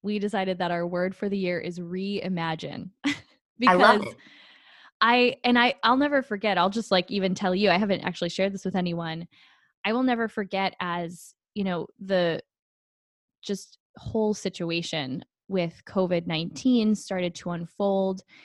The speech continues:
Speaker 1: Here I am leading my very first mastermind. I've been a part of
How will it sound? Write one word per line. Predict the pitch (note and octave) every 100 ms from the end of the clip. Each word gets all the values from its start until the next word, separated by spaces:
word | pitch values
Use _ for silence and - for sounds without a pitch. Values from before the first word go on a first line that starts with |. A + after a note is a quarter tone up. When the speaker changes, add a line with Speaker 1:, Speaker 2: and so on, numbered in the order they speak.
| - -
Speaker 1:
Here | - C4 A#3+
I | A3 B3+
am | F#3 D#3+ D#3 G#3 A3+ _ _ _ _ _ -
leading | G#3+ A#3+ C4 B3
my | A3 G3
very | F#3 F#3 G3+
first | - G#3+ A3 -
mastermind. | G#3+ F3+ E3+ - E3+ D#3+ E3+ F#3+ -
I've | G3
been | G3 F3+
a |
part | - - A3+ G#3
of | F3+